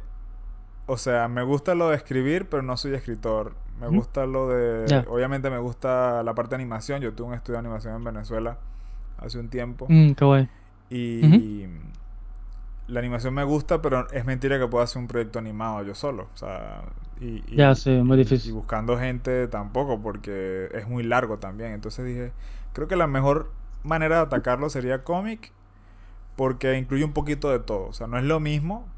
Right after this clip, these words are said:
Speaker 1: pero te, ah,
Speaker 2: Ujú.
Speaker 1: lleva escritura, eh, vas a ver una, vas a verlo de una forma lineal, o sea, vas a conocer la historia,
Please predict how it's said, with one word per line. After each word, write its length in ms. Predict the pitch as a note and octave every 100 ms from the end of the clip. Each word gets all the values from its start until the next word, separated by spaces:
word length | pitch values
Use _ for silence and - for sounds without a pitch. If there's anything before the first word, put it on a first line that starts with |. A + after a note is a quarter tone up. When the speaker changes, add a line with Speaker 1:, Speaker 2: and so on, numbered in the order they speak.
| - -
Speaker 1:
pero 380 | B2 B2 A#2+
te, 260 | A#2 A#2+ - - - -
ah, 180 | B2+
Speaker 2:
Ujú. 80 | D#3+
Speaker 1:
lleva 200 | G#3+ G#3+
escritura, 840 | B2+ C#3+ C#3 F3 F3 E3+ E3+ F3 - - - - - -
eh, 320 | B2 A#2+ A2+ A2
vas 200 | A2+ B2
a 80 |
ver 260 | B2+ B2+ B2 -
una, 340 | C#3 B2+ B2+ A#2+
vas 140 | A#2+ A#2+
a 40 |
verlo 200 | C3 C3
de 40 | C3
una 160 | B2+ B2
forma 1300 | C3+ B2+ B2+ B2+ B2+ B2+ B2 B2 A#2+ A#2+ A#2 A2+ F#2
lineal, 680 | B2+ B2+ B2 B2 B2 C3+ D3
o 40 | B2+
sea, 120 | A#2+
vas 120 | A2+
a 60 | B2
conocer 300 | C3 B2 B2
la 60 |
historia, 580 | B2 - B2+ C3+ C3+ C#3+